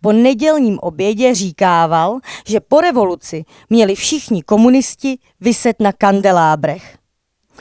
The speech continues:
Myslela jsem si, že kandelábry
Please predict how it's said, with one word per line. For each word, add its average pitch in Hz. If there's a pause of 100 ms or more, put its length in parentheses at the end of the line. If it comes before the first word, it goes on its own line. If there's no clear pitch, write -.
(320)
Myslela 226
jsem 247
si, 311 (440)
že 254
kandelábry 294